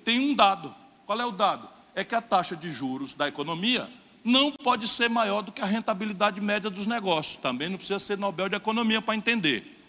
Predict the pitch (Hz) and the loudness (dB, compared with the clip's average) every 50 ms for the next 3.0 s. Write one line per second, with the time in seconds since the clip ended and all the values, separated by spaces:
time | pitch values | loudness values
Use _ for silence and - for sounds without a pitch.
0 | - - - - - - - - - - - _ _ - - - - - 269 294 | -20 -20 -20 -20 -20 -20 -20 -20 -20 -20 -20 _ _ -8 -6 -4 0 2 4 6
1 | 302 302 285 214 240 262 208 143 175 165 147 135 139 123 - - 226 240 254 254 | 6 6 4 4 2 0 2 2 2 0 0 0 -2 -6 2 6 6 6 6 6
2 | 233 247 - - 247 240 247 240 - - 233 220 220 - 175 143 131 117 104 95 | 2 -4 -6 -6 -6 -6 -4 -6 0 2 2 2 2 2 -2 -2 -2 -2 -4 -8